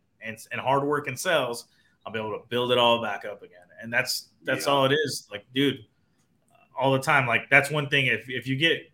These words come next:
Speaker 1: for those guys who like sales out there, if you get really good at sales, if you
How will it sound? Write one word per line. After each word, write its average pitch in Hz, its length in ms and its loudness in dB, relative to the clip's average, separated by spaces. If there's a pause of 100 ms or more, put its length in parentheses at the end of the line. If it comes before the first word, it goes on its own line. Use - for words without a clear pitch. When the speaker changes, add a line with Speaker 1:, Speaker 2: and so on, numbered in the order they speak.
Speaker 1:
for 120 300 -2
those 156 220 6
guys 180 260 6
who 160 80 -4
like 151 260 0
sales 165 260 2
out 120 140 0
there, 117 200 0 (340)
if 117 120 -8
you 151 60 -2
get 196 160 4
really 175 280 2
good 160 140 2
at 135 100 -2
sales, 139 420 0 (420)
if 131 200 -4
you 170 360 -4